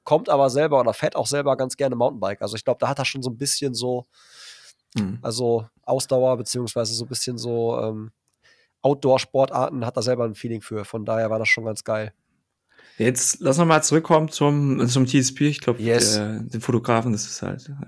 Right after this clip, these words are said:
Speaker 2: kannst du ja auch gern verlinken, aber ich
Speaker 1: Ja.
Speaker 2: glaub, das, das ist nicht so jeder hinterher. <laughs> Ähm, <laughs> wir haben ja oft besprochen,
Speaker 1: Mhm.
Speaker 2: ähm, wie habt ihr's denn gemacht? Also wir sind ja wirklich so sechs K gelaufen immer, sechs bis acht.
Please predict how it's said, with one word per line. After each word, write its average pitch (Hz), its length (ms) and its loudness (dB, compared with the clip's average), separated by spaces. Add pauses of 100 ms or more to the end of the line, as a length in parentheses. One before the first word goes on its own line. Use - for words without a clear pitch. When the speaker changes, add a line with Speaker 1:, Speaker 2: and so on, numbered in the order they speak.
(140)
Speaker 2:
kannst - 180 -6
du 107 60 0
ja 101 40 0
auch - 40 -6
gern 110 160 -2
verlinken, 110 400 -2
aber 101 180 -6
ich 110 60 -2
Speaker 1:
Ja. 113 60 -2
Speaker 2:
glaub, 117 100 -8
das, - 300 -8 (440)
das - 120 -8
ist - 120 -4
nicht 104 100 -4
so 110 80 0
jeder 107 200 2
hinterher. 107 440 0 (200)
<laughs> - 180 -12
Ähm, 113 400 4 (440)
<laughs> - 1040 0
wir 123 140 6
haben 151 120 8
ja 170 100 8
oft 165 160 4
besprochen, 147 640 0 (280)
Speaker 1:
Mhm. 151 220 -6
Speaker 2:
ähm, 135 720 4
wie 131 120 2
habt 127 100 4
ihr's 143 160 2
denn 131 120 4
gemacht? 113 220 4
Also 117 180 2
wir 135 100 4
sind 147 140 2
ja 143 220 4
wirklich 143 480 0 (500)
so 127 440 4
sechs 131 280 0
K 143 220 4
gelaufen 170 440 2
immer, 196 300 4 (920)
sechs - 320 -2
bis 123 160 -8
acht. - 280 -4